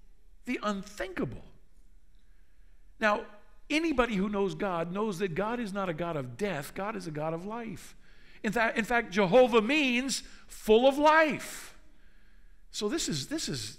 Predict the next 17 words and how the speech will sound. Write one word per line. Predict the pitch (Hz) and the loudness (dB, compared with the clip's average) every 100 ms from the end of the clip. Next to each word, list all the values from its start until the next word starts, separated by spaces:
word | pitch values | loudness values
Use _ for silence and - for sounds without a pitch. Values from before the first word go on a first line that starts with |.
| - - | -12 -4
I'm, | 214 320 | -4 -2
I'm | 226 | -4
sure | - 214 175 - - - - - - - | -2 0 0 0 -16 -16 -18 -20 -18 -10
if | 151 147 | -6 -4
it | 143 | -2
were | 147 | -2
me, | 175 180 185 | 0 -2 0
I | 147 | -2
would | 160 143 | -2 -2
say, | - 147 143 | -4 -2 -2
"Excuse | - 147 131 - - - 160 208 | -2 -2 -2 -6 -8 -6 -4 -4
me, | 233 240 | -4 -2
God, | 247 247 | -2 -4
what | 233 277 | -6 -6
did | 196 | -6
you | 233 | -8
say? | - 220 240 | -8 -8 -8